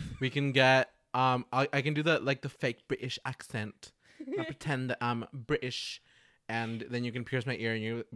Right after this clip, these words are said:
Speaker 1: gonna be like, "Shut up."
Speaker 2: Right? Yeah. Yeah, I want to pretend that I live in the Napa Valley and have a great house. Although,
Speaker 1: Yeah, right?
Speaker 2: really, when I drive past those places, I'm like, "Ew, who would want to live here?" <laughs>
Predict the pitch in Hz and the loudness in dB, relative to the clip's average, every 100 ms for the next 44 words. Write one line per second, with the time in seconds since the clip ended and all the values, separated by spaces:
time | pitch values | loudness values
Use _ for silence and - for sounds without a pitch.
0 | 107 120 110 107 - - - 233 160 147 | -6 -4 -2 -2 -4 -6 2 6 10 10
1 | 123 - - - _ _ _ _ _ _ | 8 2 -12 -20 _ _ _ _ _ _
2 | _ _ 214 214 226 247 269 190 196 185 | _ _ -4 -2 0 0 -2 -2 0 0
3 | - _ _ - - _ _ - 226 262 | -2 _ _ -18 -18 _ _ -4 4 6
4 | 277 - 202 233 370 - - 285 - 196 | 6 4 0 0 0 -2 -4 -4 -2 -4
5 | 196 196 185 185 185 196 196 190 170 170 | -2 0 0 -2 -4 -6 -4 -4 -4 -4
6 | 196 180 175 170 185 180 214 170 190 180 | -4 -2 -2 -2 -4 -6 -6 -6 -6 -8
7 | 170 156 143 165 - 143 208 269 - - | -10 -10 -12 -12 -8 -4 -4 -6 -12 -20
8 | _ _ _ _ _ - - 233 135 - | _ _ _ _ _ -14 -6 0 6 6
9 | 554 165 131 143 196 254 277 277 247 233 | 8 6 6 6 6 6 4 0 2 2
10 | 247 196 180 196 233 196 214 214 - 226 | 2 0 -2 -2 -4 -4 -2 -4 -2 -2
11 | 262 247 208 202 220 120 190 208 196 240 | -2 -4 -4 -2 -4 -4 -2 -2 0 -2
12 | 262 190 190 233 180 185 202 269 | -2 -4 -6 -4 -6 -4 -2 -2